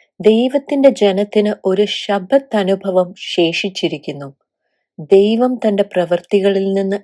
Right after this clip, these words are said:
എന്ന പോലെ അവന്റെ സ്വസ്ഥതയിൽ പ്രവേശിച്ചവൻ താനും തന്റെ പ്രവൃത്തികളിൽ നിന്ന് നിവൃത്തനായി തീർന്നു. അതുകൊണ്ട് ആരും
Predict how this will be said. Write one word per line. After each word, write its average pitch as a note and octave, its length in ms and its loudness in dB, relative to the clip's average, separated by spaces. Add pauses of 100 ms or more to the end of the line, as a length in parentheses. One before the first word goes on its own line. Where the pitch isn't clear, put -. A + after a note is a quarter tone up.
എന്ന E3+ 360 -6
പോലെ D3+ 360 -2 (500)
അവന്റെ G3+ 320 0
സ്വസ്ഥതയിൽ A3+ 800 -2
പ്രവേശിച്ചവൻ F#3+ 960 -4
താനും D#3 580 -10 (520)
തന്റെ F#3+ 200 -4
പ്രവൃത്തികളിൽ G3 920 -2
നിന്ന് F3+ 520 -6
നിവൃത്തനായി F#3 760 -4
തീർന്നു. C#3 540 -14 (680)
അതുകൊണ്ട് D#3+ 680 -4 (460)
ആരും G3 460 0